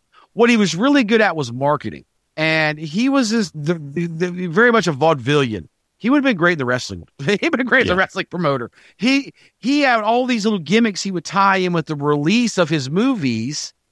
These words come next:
Speaker 1: to get people in, in, in the door. Like on House on Haunted Hill, he would have the, the, the theaters across the country playing the movie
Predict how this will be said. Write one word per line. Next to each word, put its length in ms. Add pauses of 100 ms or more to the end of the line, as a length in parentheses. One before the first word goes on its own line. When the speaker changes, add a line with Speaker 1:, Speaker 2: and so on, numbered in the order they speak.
(200)
Speaker 1:
to 100
get 200
people 320
in, 120
in, 220
in 160
the 80
door. 420
Like 180
on 160
House 300
on 80
Haunted 240
Hill, 500 (320)
he 160
would 160
have 240
the, 140
the, 180
the 360
theaters 400
across 300
the 60
country 300
playing 420
the 60
movie 460